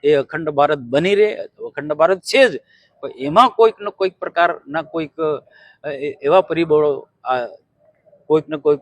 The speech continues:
આદિવાસી સમાજને ગુમરાહ ના કરે, એ પણ અમારો મુખ્ય ઉદ્દેશ્ય છે. સમગ્ર દેશ અને સમગ્ર ગુજરાતની અંદર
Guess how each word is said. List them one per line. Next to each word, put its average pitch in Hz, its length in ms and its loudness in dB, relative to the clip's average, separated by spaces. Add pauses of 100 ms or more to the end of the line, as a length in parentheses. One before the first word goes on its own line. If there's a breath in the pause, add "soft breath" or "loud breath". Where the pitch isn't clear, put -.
(160)
આદિવાસી 151 440 -4
સમાજને 143 420 -4
ગુમરાહ 143 460 2
ના 226 140 4
કરે, 156 340 -2 (460)
એ 175 80 6
પણ 185 200 0
અમારો 160 400 -2
મુખ્ય 131 280 -8
ઉદ્દેશ્ય 147 460 -2
છે. 135 220 -8 (240)
સમગ્ર 143 420 -4
દેશ 165 380 2 (420)
અને 135 180 -10
સમગ્ર 143 580 -2 (400 soft breath)
ગુજરાતની 143 520 0
અંદર 139 360 -4